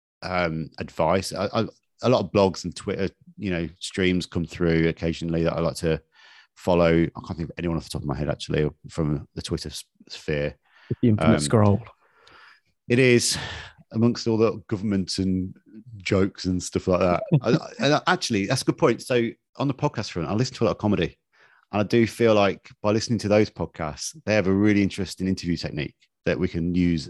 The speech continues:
Speaker 1: as line managers again. I love Adam Buxton. I, I love the way he speaks to these people, genuinely interested in what they're saying, and how he shifts the conversation around and even challenges it at times. I'm like, "Oh, the way he did that, I like that." And as a podcaster, I'm also taking it home to my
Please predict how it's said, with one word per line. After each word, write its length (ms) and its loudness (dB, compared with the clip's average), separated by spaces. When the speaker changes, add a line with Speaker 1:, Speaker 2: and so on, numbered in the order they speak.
Speaker 1:
as 180 -6
line 200 2
managers 280 -4
again. 400 0
I 60 -2
love 260 4
Adam 200 -4
Buxton. 440 -6
I, 80 -4
I 160 -2
love 300 4
the 100 0
way 180 2
he 280 -4
speaks 500 -4
to 60 -8
these 160 -4
people, 460 -8
genuinely 800 2
interested 500 -8
in 80 -2
what 120 -4
they're 140 -4
saying, 440 -4
and 140 -2
how 180 4
he 80 4
shifts 380 -2
the 80 -8
conversation 440 0
around 220 0
and 80 0
even 160 0
challenges 380 -4
it 80 -6
at 100 -10
times. 300 -8
I'm 60 -8
like, 80 -8
"Oh, 300 -6
the 140 -14
way 120 0
he 60 -2
did 280 -8
that, 180 -14
I 40 -20
like 220 -6
that." 220 -10
And 80 2
as 80 2
a 60 2
podcaster, 580 -2
I'm 160 -2
also 180 -2
taking 200 -8
it 80 -10
home 200 -2
to 140 -8
my 340 -2